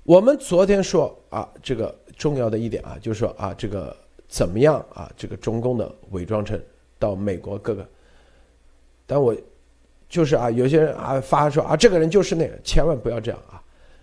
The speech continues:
我们只需要你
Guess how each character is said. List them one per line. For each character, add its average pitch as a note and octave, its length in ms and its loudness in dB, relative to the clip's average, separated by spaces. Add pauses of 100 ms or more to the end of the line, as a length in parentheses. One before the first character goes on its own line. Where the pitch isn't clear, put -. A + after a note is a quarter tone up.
(1200)
我 C#3 220 6
们 G#3+ 180 4
只 A2+ 220 -4
需 - 240 -6
要 D#3 160 2
你 D#2+ 240 -12